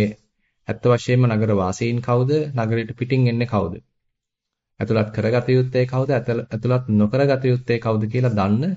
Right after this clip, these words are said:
හොඳ නුවණැති දොරටු පාලයකුත් නැත කළ තියෙනවා. එයාගේ අනුදැනුම ඇතුව තමයි කවුරු හරි එනවා නම්, කවුරු හරි යනවා නම්. ඊට පස්සේ පෙන්නනවා, අ,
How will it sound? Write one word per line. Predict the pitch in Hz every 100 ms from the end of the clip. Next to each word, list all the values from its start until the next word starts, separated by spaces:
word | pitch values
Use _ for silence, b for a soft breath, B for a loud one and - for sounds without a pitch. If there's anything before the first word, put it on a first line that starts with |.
| -
හොඳ | 117 110 120 131
නුවණැති | 123 107 107 110 139 156 _ _ _ _ _ _ _ 120
දොරටු | 117 139
පාලයකුත් | 113 98 98 123
නැත | - 104
කළ | 104 92 107
තියෙනවා. | 98 92 _
එයාගේ | - 107 113 120
අනුදැනුම | 113 110 117 117
ඇතුව | 117 107 127
තමයි | 135 120 107 123
කවුරු | 110 104
හරි | 101 101
එනවා | 98 110
නම්, | 113 151 175
කවුරු | - 104 104
හරි | 95 110
යනවා | 95 87
නම්. | 104 - _ _ _ _ _ _ _ _ _ _ _ -
ඊට | 131
පස්සේ | 180 175 131
පෙන්නනවා, | 120 104 95 95 139 143 _ _ _ _ _
අ, | 120